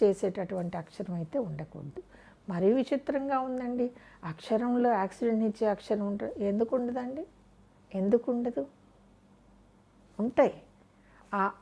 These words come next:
లక్షణాలు ఉన్నటువంటి అక్షరాలని మనము తొమ్మిదిలో పుట్టిన పిల్లలకి పేర్లు పెట్టేటప్పుడు కొంచెం అవాయిడ్ చేయాల్సి వస్తుంది. So, తొమ్మిదికి కరేజ్ ఉంది, విపరీతమైన పాపులారిటీ ఉంటుంది,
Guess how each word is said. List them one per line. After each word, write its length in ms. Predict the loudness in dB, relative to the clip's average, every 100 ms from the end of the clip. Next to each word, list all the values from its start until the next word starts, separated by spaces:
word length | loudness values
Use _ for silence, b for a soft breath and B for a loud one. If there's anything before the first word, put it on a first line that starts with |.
| -4 4
లక్షణాలు 480 | 4 4 2 4 6 4
ఉన్నటువంటి 540 | 2 2 2 2 0 0 -2
అక్షరాలని 600 | -4 -2 0 0 0 -2
మనము 220 | -4 -6 -10 b b b b 0
తొమ్మిదిలో 360 | 2 4 4 4
పుట్టిన 280 | 2 0 -2 -2
పిల్లలకి 340 | 0 0 -2 -2
పేర్లు 220 | -2 -2 -4
పెట్టేటప్పుడు 500 | -6 -6 -4 -4 -2 2
కొంచెం 280 | 2 2 0 2
అవాయిడ్ 320 | 0 0 -2 -6
చేయాల్సి 400 | -14 -12 -14 -16 -20
వస్తుంది. 420 | -20 -20 -20 -20 -20 b b b b b b -4
So, 60 | -2 2
తొమ్మిదికి 560 | 2 4 2 0 -2 -12 -16 -20 _ -20 -20 -20 -2
కరేజ్ 400 | 2 6 6 6 -2
ఉంది, 260 | -4 -8 -18 -20 -20 -20 -20 -20 -20 -20 -20 -20 -20 -20 -20 -20 -20 _ b b b b -12 -4
విపరీతమైన 680 | -2 2 2 2 -2 -2 -2 -2
పాపులారిటీ 580 | -4 -4 -6 -6 -6 -6 -6
ఉంటుంది, 420 | -8 -8 -10 -10